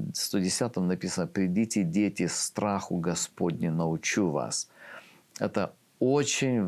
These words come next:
важное обстоятельство жизни. Екклесиаст говорил когда-то: "Выслушаем сущность всего, бойся Бога и заповеди Его соблюдай".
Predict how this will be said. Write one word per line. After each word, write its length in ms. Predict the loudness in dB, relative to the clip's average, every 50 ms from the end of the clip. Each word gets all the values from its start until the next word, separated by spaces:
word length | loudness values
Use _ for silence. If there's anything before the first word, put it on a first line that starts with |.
| 2 2
важное 800 | 2 4 4 4 2 2 0 0 2 2 2 4 2 2 0
обстоятельство 1080 | -2 -2 -4 -4 -4 -2 -2 0 2 2 2 0 0 -2 -4 -4 -2 0 0 0 2
жизни. 640 | 2 2 4 4 4 4 2 2 0 0 0 2 2
Екклесиаст 640 | 0 0 0 0 0 2 2 2 2 0 0 0 0
говорил 540 | 0 2 2 2 2 2 4 4 2 2 2
когда-то: 500 | 0 -2 -2 0 0 0 0 0 0 0
"Выслушаем 600 | 0 0 0 0 -2 -4 -4 -2 -2 -2 -2 -2
сущность 480 | 0 0 0 0 0 -2 -2 -2 -2 -2
всего, 260 | 0 2 2 2 2
бойся 540 | 0 0 2 2 2 2 2 2 0 2 2
Бога 400 | 2 2 2 2 2 2 2 2
и 100 | 2 2
заповеди 640 | 2 2 0 0 0 0 0 0 0 0 0 2
Его 180 | 2 2 2 0
соблюдай". 600 | 0 -2 -2 0 0 0 2 2 0 0 -2